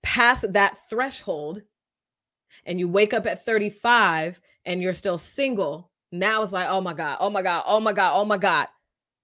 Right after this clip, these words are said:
And now you're spiraling out of control. And you're in these relationships, again, that are not fruitful, flourishing, or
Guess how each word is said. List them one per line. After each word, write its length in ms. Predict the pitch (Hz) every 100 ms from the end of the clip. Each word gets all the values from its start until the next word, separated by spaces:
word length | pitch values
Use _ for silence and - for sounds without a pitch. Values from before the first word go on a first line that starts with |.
| _ _ _ -
And 120 | 185
now 140 | 208
you're 140 | 202 196
spiraling 760 | - - 202 226 214 202 196 180
out 160 | 185
of 160 | 175 -
control. 580 | 190 156 185 123 127 - _ _ _ _ _ _ _ _ _ _ _ _ _ _ _ _ _ _ _ _ _ _ _ _ _ _ _ _ _ _ _ _ _ _ _ _ -
And 140 | 175
you're 100 | 175
in 220 | - 214 226
these 260 | 233 208
relationships, 800 | 202 208 214 214 208 - 170 151 -
again, 400 | 185 185 160 151
that 140 | 170
are 80 | 170
not 240 | 165 -
fruitful, 600 | - 233 196 226 214 208 _ _
flourishing, 680 | - 208 190 180 - 175 180
or 340 | 185 175 165